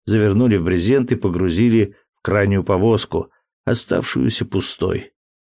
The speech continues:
Туда же определили и двоих раненых, которые не могли передвигаться самостоятельно.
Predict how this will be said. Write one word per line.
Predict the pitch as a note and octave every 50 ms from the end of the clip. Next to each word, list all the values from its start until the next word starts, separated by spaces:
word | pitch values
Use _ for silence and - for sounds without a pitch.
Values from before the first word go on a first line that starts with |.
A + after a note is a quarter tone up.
| _ _ _ _ _ _ _ _ _ _ _ _ _ _ _ _ _
Туда | - A2 A2+ A2 D#3 E3 D#3+
же | D#3 E3+
определили | D#3+ C3 C3+ C3 C3 B2+ C3 A#2 A#2+ C3+ C#3 C3 C3+ C3+ B2+ A2+ - - -
и | G#2+ G#2+
двоих | G#2 G2 G#2 G2+ G#2+ A#2 G#2+ -
раненых, | A2 G2+ A2 G#2+ G#2+ G2+ F#2+ F#2 E2 D#2 - - - - _ _ _ _ _
которые | - G#2+ G#2 - A2 G#2 G#2+ A2
не | G2+ G#2
могли | G2+ G2+ F2+ E2+ G2 A2+ A#2 A2
передвигаться | G#2+ - G2+ F#2 F#2 D#2+ E2 F2 D#2 F2+ F#2 F2 - -
самостоятельно. | E2 - - E2 E2 D#2+ - - F2+ D#2+ D#2+ - - - - - - - -